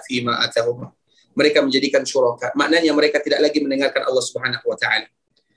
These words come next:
Padahal Allah sudah tahu anak pertama akan meninggal, anak kedua akan meninggal. Syaitan juga tahu. Karena dulunya syaitan, jin, mereka mudah mendengarkan kabar-kabar langit.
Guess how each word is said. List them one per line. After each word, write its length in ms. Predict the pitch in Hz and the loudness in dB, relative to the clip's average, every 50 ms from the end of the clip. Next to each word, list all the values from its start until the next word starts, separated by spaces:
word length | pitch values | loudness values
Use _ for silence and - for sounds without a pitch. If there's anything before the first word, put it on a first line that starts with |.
| _ _ _ _ _ | _ _ _ _ _
Padahal 400 | - 214 220 294 311 302 - 285 | 0 2 2 4 2 2 2 2
Allah 140 | 277 269 - | 2 2 0
sudah 240 | - 233 220 214 208 | 0 0 0 0 2
tahu 240 | - 240 262 240 - | 2 2 2 2 2
anak 240 | 233 254 302 - - | 0 0 -2 0 0
pertama 400 | 285 262 - 277 262 247 214 208 | 0 0 2 2 2 0 0 -2
akan 160 | 196 165 165 | -2 -2 -2
meninggal, 320 | 156 151 139 143 147 - | -2 -2 -2 -2 -2 0
anak 240 | - 294 302 311 - | 0 0 0 0 0
kedua 240 | 285 233 262 254 214 | -2 -6 -4 -6 -6
akan 240 | 214 214 208 190 180 | -6 -10 -10 -10 -10
meninggal. 240 | 165 156 147 - | -8 -6 -4 -4
Syaitan 400 | - - - 320 320 339 359 349 | -2 2 2 2 4 4 4 4
juga 240 | 320 311 302 302 302 | 4 4 4 2 2
tahu. 420 | 285 294 320 330 330 294 262 233 - - _ _ _ _ _ _ _ _ _ _ _ _ - | 2 2 4 4 4 2 0 -4 -10 -18 _ _ _ _ _ _ _ _ _ _ _ _ 2
Karena 240 | 294 294 277 269 | 2 4 4 2
dulunya 480 | 262 220 262 269 302 330 320 311 285 247 | 2 4 4 4 4 4 4 2 2 2
syaitan, 500 | - 247 214 208 - - 202 196 175 170 170 | 2 0 0 0 0 0 0 0 -2 -2 -4
jin, 480 | - 220 285 269 220 202 196 190 185 - - _ _ _ _ _ | -2 0 0 2 2 2 0 0 -2 -4 -8 _ _ _ _ _
mereka 320 | 208 240 302 302 294 277 226 | 2 4 4 4 4 2 4
mudah 320 | 240 302 320 277 285 269 | 4 4 4 4 4 4
mendengarkan 560 | 240 240 233 226 254 269 262 262 254 254 240 | 4 2 4 4 4 4 2 2 0 0 0
kabar-kabar 560 | 220 233 247 226 233 233 208 233 226 226 220 | 0 2 2 2 2 2 2 2 2 2 2
langit. 320 | 196 202 220 233 226 220 | 2 2 2 2 -2 -4